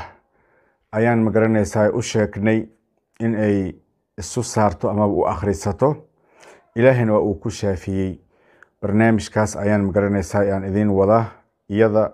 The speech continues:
ayaana, ma garanaysaaye, nala soo wadaagtay, iyadoo ooynaysa, misna noo hambalyeynaysa, misna noo duceynaysa,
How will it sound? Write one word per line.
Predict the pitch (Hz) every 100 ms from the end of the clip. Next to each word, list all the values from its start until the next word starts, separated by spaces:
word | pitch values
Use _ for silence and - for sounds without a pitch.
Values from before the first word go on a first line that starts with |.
| _
ayaana, | 101 104 104 101
ma | 95
garanaysaaye, | 95 98 95 92 - 95 98 113 - _ _ _ _ _ _ _ _ -
nala | 104 110
soo | - 110 98
wadaagtay, | 95 92 82 117 117 - _ _ _ _ - 104
iyadoo | 113 113 110 110 - - _ -
ooynaysa, | 123 120 110 104 87 113 107 - _ _ _ _ _
misna | 104 - 113
noo | 110 110
hambalyeynaysa, | 104 104 101 101 110 110 104 95 - 107 - _ _ _ _ -
misna | 104 92 113
noo | 113 113
duceynaysa, | 107 101 87 90 113 101 98 113 110